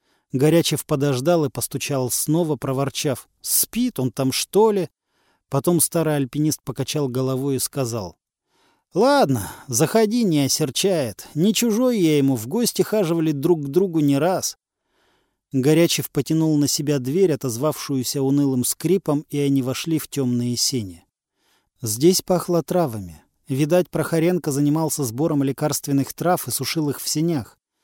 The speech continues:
Присмотревшись, Зыков и правда увидел развешанные под высоким потолком пучки трав.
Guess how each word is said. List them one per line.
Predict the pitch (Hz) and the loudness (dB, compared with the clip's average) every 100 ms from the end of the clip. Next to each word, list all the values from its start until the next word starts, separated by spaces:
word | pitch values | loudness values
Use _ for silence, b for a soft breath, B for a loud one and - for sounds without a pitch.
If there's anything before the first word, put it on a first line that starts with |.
| _ _ _ | _ _ _
Присмотревшись, | - 151 - 156 135 180 185 - 143 | 0 2 2 0 4 2 2 0 -2
Зыков | 117 127 175 160 151 | 0 0 0 0 -4
и | |
правда | 131 175 160 135 | 0 0 2 2
увидел | 135 127 131 127 | 2 0 0 0
развешанные | 127 120 131 156 143 131 127 | 0 -2 -2 -2 0 2 0
под | 131 120 | -2 -4
высоким | 127 156 139 127 | -2 -2 0 -2
потолком | 120 131 123 147 139 | -2 -2 -2 -2 -2
пучки | 135 - - | -4 -6 -6
трав. | 135 160 123 - | -4 -2 -2 -6